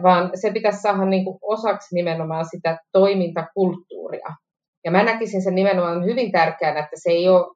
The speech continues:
niinku kielitietoisuus ja, ö, kielitietoinen kielikasvatus ei ole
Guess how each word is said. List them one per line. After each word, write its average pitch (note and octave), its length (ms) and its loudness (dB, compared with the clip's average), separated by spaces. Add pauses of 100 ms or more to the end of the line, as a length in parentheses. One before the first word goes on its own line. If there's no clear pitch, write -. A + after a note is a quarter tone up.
niinku E3 260 -12
kielitietoisuus E3 1000 -2
ja, D3+ 100 -2 (420)
ö, F3 40 -6 (540)
kielitietoinen E3 720 -4
kielikasvatus E3 880 -2
ei F#3 240 4
ole E3 300 2